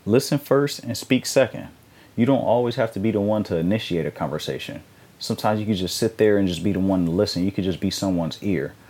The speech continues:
A lot of times, people will see you as a great communicator because you're just listening and you're elaborating on things that they're saying, or you're repeating the things that they say to them.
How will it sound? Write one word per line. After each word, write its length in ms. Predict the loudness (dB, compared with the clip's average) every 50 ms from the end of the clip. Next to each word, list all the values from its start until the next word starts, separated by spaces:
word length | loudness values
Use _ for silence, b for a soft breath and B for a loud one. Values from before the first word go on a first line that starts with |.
| B B 0
A 40 |
lot 200 | 2 4 4 4
of 80 | 2 0
times, 480 | -2 -2 -2 -2 -2 -4 -6 -8 -10 -10 0
people 280 | 0 0 2 2 2
will 80 | 0 0
see 180 | 0 0 0 0
you 200 | 2 4 4 4
as 100 | 2 2
a 60 | 0
great 220 | 2 2 0 0
communicator 540 | 0 -4 -2 0 0 0 0 0 0 0 0
because 320 | 0 -2 -2 -2 -2 0
you're 100 | 0 0
just 200 | 0 -2 -2 -2
listening 480 | 0 2 2 2 2 0 -2 -2 -2 -6 B B B B B -4
and 120 | 0 2
you're 120 | 2 2
elaborating 540 | 4 4 4 4 4 2 2 2 2 2 2
on 100 | 0 0
things 200 | 0 -2 -2 0
that 80 | -2 0
they're 140 | 2 2 0
saying, 280 | 0 0 -2 0 0
or 100 | 0 0
you're 120 | 0 0 0
repeating 500 | -2 -2 -4 -4 -2 -2 0 0 0 -2
the 100 | -2 -2
things 260 | -2 -2 -2 0 -2
that 120 | -2 -2
they 140 | 0 -2 -2
say 220 | 0 0 -2 -2
to 120 | -2 -2 -2
them. 260 | -2 0 0 -2 -4